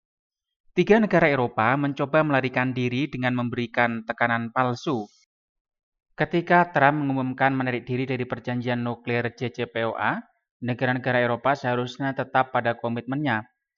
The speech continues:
Namun, mereka bermain-main dengan waktu dan menjadikannya sebagai alasan untuk tidak mengambil satu langkah pun guna mewujudkan komitmen mereka. "Kami tidak akan membiarkan tindakan pihak lain tidak ditanggapi.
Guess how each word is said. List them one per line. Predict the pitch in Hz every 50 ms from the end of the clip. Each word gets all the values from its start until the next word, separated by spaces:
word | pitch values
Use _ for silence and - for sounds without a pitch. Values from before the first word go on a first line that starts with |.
| _ _ _ 139
Namun, | 139 143 156 170 180 170
mereka | 156 151 147 143 - 147 151 151
bermain-main | 147 - - 120 120 120 117 117 117 117 117 117 113
dengan | 110 110 117 113 113 117
waktu | 127 135 - - _ 170 151 120 104 110 _ _ _ _ _ _ _ -
dan | 127 131 147 175 196
menjadikannya | 196 - 170 160 156 127 151 147 151 175 180
sebagai | - 123 123 120 120 127
alasan | 92 113 113 110 107 - - 117 123 139
untuk | 139 135 127 - -
tidak | - 127 127 139 120 - - -
mengambil | 135 135 131 127 131 131 131 131 127 - _ _ -
satu | - - 143 143 - 156
langkah | 151 151 143 143 - 151 139 135 - 185
pun | 180 160 135 120
guna | - 127 123 123 127 131 139
mewujudkan | 131 123 117 113 - 120 _ - 117 113 113 113 113 110
komitmen | - 113 113 113 113 110 - 113 113 110 110
mereka. | 110 110 110 107 107 - - 139 120 107 104 104 _ _ _ _ _ _ _ _ _ _ _ _ _ _ _ _ _ _ _ _ _ _ _ _ -
"Kami | 170 170 196 247 269
tidak | - 214 190 185 170 170
akan | 220 226 233 226
membiarkan | 190 165 165 160 160 160 - 185 185 180 180
tindakan | 156 151 143 139 - 156 147 147 139
pihak | - 139 139 - -
lain | 127 127 127 131 135 139 139 135
tidak | 131 135 127 123 120 - -
ditanggapi. | 127 123 123 - 120 120 123 120 123 123 120 - - 143 135 120 110 107